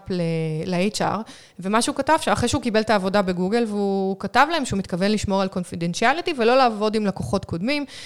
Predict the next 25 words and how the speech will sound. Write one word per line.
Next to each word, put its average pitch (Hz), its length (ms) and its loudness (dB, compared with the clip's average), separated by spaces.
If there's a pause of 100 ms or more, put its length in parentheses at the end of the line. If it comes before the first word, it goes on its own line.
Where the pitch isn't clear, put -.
(140)
הוא 185 100 0
לגמרי 196 340 4
מכבד 180 420 0
את 185 160 -4
איי 196 120 0
דאבליו 196 340 4
אס, 311 120 0
וכנראה 220 360 0
שהוא 359 180 0
עזב 311 260 -2
בתנאים, 262 480 -4
ב-, 226 340 0
ברוח 226 320 2
טובה, 220 280 4
זאת - 100 -6
אומרת, 175 240 -6 (220)
לא, 190 240 2 (420)
לא, 226 460 6
לא 226 100 8
היה 277 240 6
שום 254 180 -2
בעיה, 226 320 2
וה-H 214 320 4
R 285 220 0
ענה 196 260 0